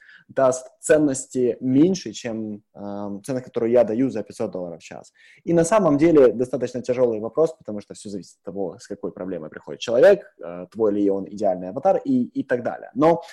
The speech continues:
на самом деле ответ также неоднозначен, потому что не факт.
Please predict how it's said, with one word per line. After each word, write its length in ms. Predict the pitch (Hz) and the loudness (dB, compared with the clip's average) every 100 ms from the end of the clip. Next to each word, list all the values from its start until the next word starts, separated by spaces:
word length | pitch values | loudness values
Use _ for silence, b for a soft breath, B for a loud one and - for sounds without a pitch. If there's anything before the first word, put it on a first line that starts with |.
| B B - | B B -6
на 80 | |
самом 220 | 135 185 190 | 2 4 8
деле 160 | 190 | 8
ответ 240 | - 170 170 | 8 6 6
также 240 | 160 151 | 4 4
неоднозначен, 680 | 131 123 127 127 220 - 120 | 2 2 2 0 -2 -4 -10
потому 300 | _ 120 123 | _ -10 -8
что 160 | - | -6
не 200 | 120 147 | 2 2
факт. 380 | 156 - 69 - | 2 -2 -6 -10